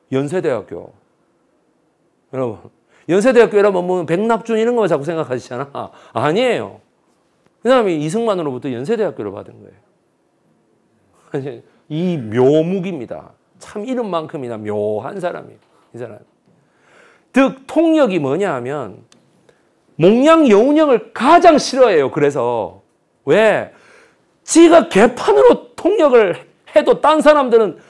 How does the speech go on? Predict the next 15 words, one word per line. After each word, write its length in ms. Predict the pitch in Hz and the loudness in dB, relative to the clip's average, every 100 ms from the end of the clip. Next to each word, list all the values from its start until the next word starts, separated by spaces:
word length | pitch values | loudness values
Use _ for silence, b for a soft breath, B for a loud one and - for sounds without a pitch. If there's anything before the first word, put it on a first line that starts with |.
| b b | b b
찰떡같이 680 | - 320 320 320 294 277 262 | 0 0 2 2 4 4 6
알아듣는단 640 | 285 285 220 240 277 254 | 6 6 4 0 0 -2
말이에요. 580 | 196 170 160 175 196 131 B B | -2 0 0 2 2 -2 B B
그런데 320 | - 320 294 220 | 2 4 6 4
어떻게 320 | - 254 262 | 4 0 4
돼? 360 | 247 165 - _ _ _ _ _ - | 4 2 -2 _ _ _ _ _ 0
목량 500 | 240 330 349 349 311 | 4 4 4 4 4
여운양 320 | 311 311 302 | 4 4 4
앞에서는 500 | 254 247 240 233 196 | 2 2 4 2 2
거짓말을 500 | 196 233 349 370 320 | 2 4 4 4 4
못 180 | 226 220 | 4 2
하겠는가, 420 | 208 196 180 175 | 0 0 2 2
이렇게 180 | 170 156 | 2 -2
서 160 | - | -2
있으면은. 1160 | 165 165 185 170 131 120 147 185 180 127 104 92 | -2 -4 -6 -6 -6 -8 -8 -6 -6 -8 -10 -16